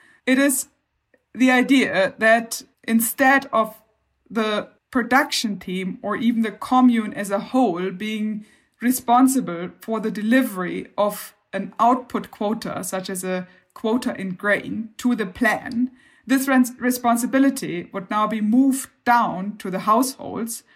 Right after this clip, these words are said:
would, who would have access to land and inputs and machinery and all of that to produce their share in the quota. But beyond producing their share in the quota, the households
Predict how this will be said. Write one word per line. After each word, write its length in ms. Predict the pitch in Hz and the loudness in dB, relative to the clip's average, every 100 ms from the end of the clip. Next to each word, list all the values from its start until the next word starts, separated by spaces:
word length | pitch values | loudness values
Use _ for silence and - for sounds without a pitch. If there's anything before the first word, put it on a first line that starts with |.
| _ _ - | _ _ -2
would, 240 | 247 262 - | -2 -2 -4
who 160 | 220 254 | 0 2
would 220 | 254 254 | 2 0
have 300 | 247 240 - 240 | 0 0 0 0
access 640 | 262 269 - 220 220 - _ _ _ | 2 0 -4 -4 -6 -10 _ _ _
to 140 | - 233 | -4 -2
land 480 | 214 214 214 214 - _ - | 0 0 -2 -4 -10 _ -8
and 360 | 196 190 180 _ - - - | -6 -6 -10 _ -20 -18 -2
inputs 380 | 226 226 202 196 | 0 0 -4 -6
and 100 | 190 | -8
machinery 380 | 180 226 196 | -4 -4 -4
and 80 | 180 | -4
all 160 | 180 180 | -4 -6
of 140 | 175 - | -6 -2
that 480 | 311 147 240 - - | 0 0 -2 -4 -4
to 320 | 214 208 202 - _ _ | -2 -2 -6 -16 _ _
produce 680 | - 240 240 262 262 262 - - _ _ 196 | -4 -2 2 4 6 4 -2 -12 _ _ 0
their 300 | 226 240 240 | 2 4 2
share 640 | - 262 240 226 214 - | 0 0 2 4 2 -2
in 80 | 208 | -6
the 100 | 202 | -6
quota. 720 | 196 220 226 - - - - - _ | -4 0 2 0 -6 -8 -8 -12 _
But 320 | 226 220 220 - _ _ _ | 0 0 -2 -16 _ _ _
beyond 760 | 262 247 277 302 320 269 - - _ | 4 6 6 4 4 0 -2 -14 _
producing 540 | - 254 240 254 254 226 | -2 0 2 2 2 0
their 180 | 226 226 | -2 -2
share 260 | - 220 | -2 -2
in 120 | 226 | -2
the 80 | 202 | -6
quota, 680 | 196 277 294 302 156 170 - | -4 0 0 0 -6 -8 -8
the 80 | - | -8
households 640 | 190 247 254 220 226 - | 0 0 0 -2 -6 -6